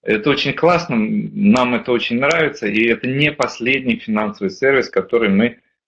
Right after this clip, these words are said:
а, запускаем внутри мессенджера. Ещё раз вернусь, а, к тому, что я сказал ранее, о том, что к моменту выхода на I C O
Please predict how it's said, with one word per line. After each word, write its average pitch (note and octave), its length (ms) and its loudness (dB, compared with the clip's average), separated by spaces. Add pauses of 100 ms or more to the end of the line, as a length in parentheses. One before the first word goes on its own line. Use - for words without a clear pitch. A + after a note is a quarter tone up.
а, F2+ 480 -2
запускаем G2+ 640 -2
внутри G#2 300 -2
мессенджера. - 520 0 (140)
Ещё D3+ 300 0
раз - 140 -4 (200)
вернусь, A#2+ 520 -2 (760)
а, F2+ 340 -2
к - 100 -20
тому, B2 220 -2
что A#2+ 160 -2
я G#2+ 80 0
сказал A2 420 0
ранее, D#2+ 360 -2 (240)
о - 120 -10
том, C3 240 -4
что G2 380 0
к - 340 -20
моменту A2+ 580 0
выхода G2 440 -2
на G2+ 160 4
I G2 100 -4
C - 180 -6
O E3 280 0